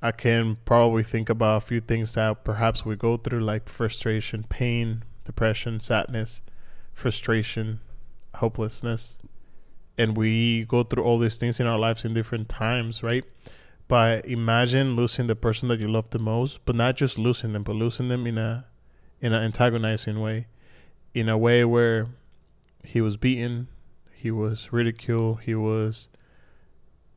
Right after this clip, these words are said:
um, he, they were, they made him carry his cross naked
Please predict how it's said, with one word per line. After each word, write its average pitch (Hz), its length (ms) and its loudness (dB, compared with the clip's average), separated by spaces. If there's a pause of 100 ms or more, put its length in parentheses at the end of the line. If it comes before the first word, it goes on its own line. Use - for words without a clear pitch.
(360)
um, 104 520 0 (320)
he, 123 320 0
they 117 200 2
were, 117 180 4
they 120 400 0
made 117 300 2
him 113 160 0
carry 117 360 0
his - 240 -6
cross 117 600 2 (100)
naked 113 600 0